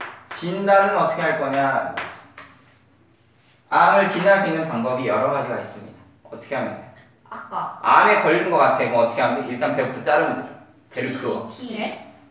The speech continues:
Speaker 1: 암에 걸린 것 같아. 그럼 일단 개복부터 하면 되죠.
Speaker 2: 안 돼요.
Speaker 1: 뚫으면 돼, 안 돼?
Speaker 2: 안 돼요.
Speaker 1: 안 되죠. 어떻게 해야 돼?
Speaker 2: 피이티.
Speaker 1: 음. 그래. 일단 뭐도 있고. 피이티 검사가 있죠.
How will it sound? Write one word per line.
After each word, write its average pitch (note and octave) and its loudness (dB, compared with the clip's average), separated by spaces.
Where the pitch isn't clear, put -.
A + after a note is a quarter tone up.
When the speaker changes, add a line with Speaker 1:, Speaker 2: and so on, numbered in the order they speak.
Speaker 1:
암에 D#3 2
걸린 D3 0
것 C#3+ 0
같아. - -2
그럼 C#3 -6
일단 C#3+ -2
개복부터 - -2
하면 C#3 -10
되죠. - -6
Speaker 2:
안 A3 -10
돼요. A3 -6
Speaker 1:
뚫으면 G3+ 2
돼, - -2
안 - 0
돼? - -10
Speaker 2:
안 A#3+ -4
돼요. C4 0
Speaker 1:
안 G#3 0
되죠. - 0
어떻게 - -2
해야 - 4
돼? - -6
Speaker 2:
피이티. C4 -12
Speaker 1:
음. G#2+ -16
그래. - -12
일단 C3 -2
뭐도 C#3 0
있고. A2 -12
피이티 G3+ -6
검사가 C3+ -2
있죠. - -12